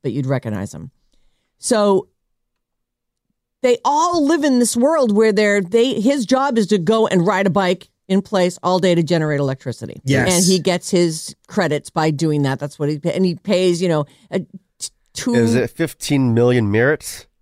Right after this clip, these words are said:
Speaker 1: Ye-, sure. Yes, that's it.
Speaker 2: <laughs>
Speaker 1: And he, everybody is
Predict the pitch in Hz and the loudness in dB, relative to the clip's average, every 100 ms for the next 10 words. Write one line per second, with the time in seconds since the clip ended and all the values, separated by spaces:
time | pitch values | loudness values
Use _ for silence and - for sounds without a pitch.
0 | _ 208 247 214 - 175 113 110 _ - | _ -2 -2 -4 -4 -4 -6 -14 _ -10
1 | 175 202 - - - - 190 190 - 151 | -2 0 0 -4 -6 -2 -2 -2 -2 -2
2 | 605 605 _ _ _ _ _ _ _ - | -4 -10 _ _ _ _ _ _ _ -4
3 | 240 240 240 202 269 _ _ - 320 370 | 0 0 0 -2 -6 _ _ -4 -4 0
4 | 359 330 302 294 277 285 233 220 | 0 2 2 0 0 0 -2 -6